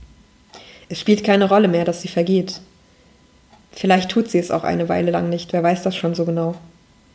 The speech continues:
Wir drei Frauen sitzen zusammen auf der Wiese. Die Gebetsfahnen flattern im leichten Abendwind. Um uns herum tollen junge Mönche, kleine Kinder in rot-orangenen Roben.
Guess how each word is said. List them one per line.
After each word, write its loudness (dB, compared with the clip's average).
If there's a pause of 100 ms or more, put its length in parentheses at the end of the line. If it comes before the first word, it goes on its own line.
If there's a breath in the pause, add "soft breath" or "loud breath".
(600 soft breath)
Wir 2
drei 0
Frauen 4
sitzen -4
zusammen 0
auf -2
der 2
Wiese. 0 (640 loud breath)
Die 0
Gebetsfahnen 2
flattern 0
im 0
leichten -2
Abendwind. -2 (500 soft breath)
Um 2
uns 0
herum 4
tollen 2
junge 4
Mönche, 0 (340 loud breath)
kleine 2
Kinder 0
in 0
rot-orangenen 0
Roben. 0